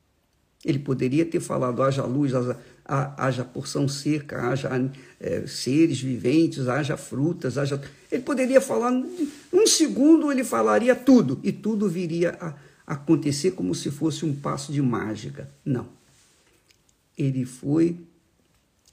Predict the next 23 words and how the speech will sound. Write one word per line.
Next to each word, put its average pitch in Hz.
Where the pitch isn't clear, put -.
ordeiro, 131
disciplinado. 135
Quer 147
dizer, 131
ele 156
nos 226
ensina 247
a -
ser 160
ordeiros, 135
disciplinados, 127
centrados. 139
Cada 190
coisa 156
no 151
seu 139
devido 123
lugar, 131
no 127
se-, 123
no 135
seu 127
devido 123